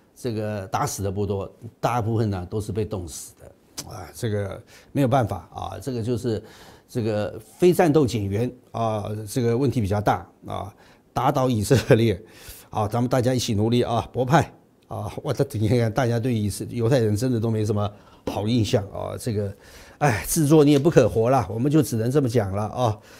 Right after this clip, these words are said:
那我们再接下来再看一件事情，你更可以证明呢、啊，以色列人跟美国人是这个狼狈为奸啊，就是伊朗有一个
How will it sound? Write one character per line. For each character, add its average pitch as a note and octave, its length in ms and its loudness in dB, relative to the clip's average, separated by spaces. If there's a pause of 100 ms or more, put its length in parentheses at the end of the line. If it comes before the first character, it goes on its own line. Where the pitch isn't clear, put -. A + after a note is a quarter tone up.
(240)
那 D#3+ 140 2
我 D#3 40 4
们 C#3 80 4
再 F#3 120 4
接 F#3 180 -2
下 F3+ 160 4
来 A#2+ 180 2
再 A#2+ 180 -4
看 C3 220 -2
一 B2 60 0
件 B2 100 0
事 G#2+ 140 -4
情， G2 180 -6
你 - 80 -6
更 A3 180 6
可 F3 120 4
以 C#3+ 60 4
证 D#3 200 0
明 G#2 140 0
呢、 G2+ 140 -4 (540)
啊， F#2+ 260 -10 (380)
以 A#2 120 -6
色 D#3+ 200 0
列 D3 220 4
人 A2+ 140 0
跟 C3 260 0 (100)
美 A2+ 160 -4
国 A2 140 -2
人 A2 160 -2
是 G#2 340 -4 (480)
这 B2+ 140 -6
个 G#2+ 140 -4
狼 G#2+ 320 -4
狈 A#2+ 200 2
为 G2 200 -4
奸 G#2 280 -4
啊， E2+ 340 -16
就 B2+ 120 -8
是 A2+ 320 -4
伊 G3+ 160 0
朗 B2 200 2
有 G#2 140 -2
一 A#2 80 -2
个 A#2+ 300 -2